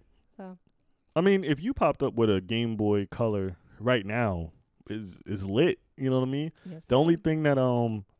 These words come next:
Speaker 2: I would have a problem with is, like, the, uh, the equipment, the
Speaker 1: Mm-hmm.
Speaker 2: hardware. Not necessarily the game. You know what I
Speaker 1: Mm-hmm.
Speaker 2: mean?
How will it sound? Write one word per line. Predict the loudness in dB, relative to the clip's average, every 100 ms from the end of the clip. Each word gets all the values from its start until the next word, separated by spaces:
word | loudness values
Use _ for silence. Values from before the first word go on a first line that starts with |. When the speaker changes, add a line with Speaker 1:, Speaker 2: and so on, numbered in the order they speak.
| -2
Speaker 2:
I | 2
would |
have | 2 0
a |
problem | -2 -2 0 0
with | 0 -2 -6
is, | -8 -6 -6
like, | -6 -6 -12 _ _ _ _ _ _ -6
the, | -2 -2
uh, | 0 -2 -2 -2
the | -2
equipment, | -2 0 0 0 -14 _ _
the | -4
Speaker 1:
Mm-hmm. | -2
Speaker 2:
hardware. | 2 0 0 -6 -10 -16 _ _ _ _ _
Not | -4 -4
necessarily | 0 -2 -2 -2 -2 -4
the | -8
game. | -4 -4 -4 -10 -8
You | -2
know |
what | -2
I |
Speaker 1:
Mm-hmm. | -2
Speaker 2:
mean? | -4